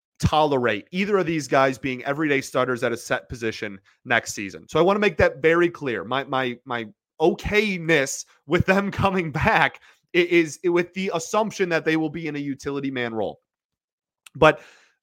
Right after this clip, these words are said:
Zach McKinstry gives you legitimate net zero or better defense at six different positions, and he's a plus base runner. A-, and the, the walk rate this year, that's something I wanted to bring up too. Like, it,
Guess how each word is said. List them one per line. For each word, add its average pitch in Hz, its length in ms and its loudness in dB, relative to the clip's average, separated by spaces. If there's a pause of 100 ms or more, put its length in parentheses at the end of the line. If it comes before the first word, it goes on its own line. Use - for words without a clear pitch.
(120)
Zach 190 320 4
McKinstry 214 640 -2
gives 143 260 -2
you 165 160 -8
legitimate 170 720 0 (140)
net 156 340 2
zero 190 440 0
or 170 260 0
better 160 320 0
defense 135 600 -8
at 147 200 -6
six - 560 -4 (100)
different 208 380 -4
positions, 151 580 -6 (360)
and 214 220 0
he's 208 180 -4
a 208 60 -4
plus 185 340 -2
base 156 320 -2
runner. 113 340 -6 (480)
A-, 170 220 0
and 170 340 0 (360)
the, 175 440 -4
the 170 100 0
walk 208 380 0
rate 208 220 2
this 190 240 -2
year, 196 120 0
that's 165 180 2
something 175 200 -2
I 160 80 4
wanted 160 200 0
to 147 60 -6
bring 147 220 -2
up 143 140 -2
too. 147 220 -2
Like, 127 220 2 (1000)
it, 165 180 -6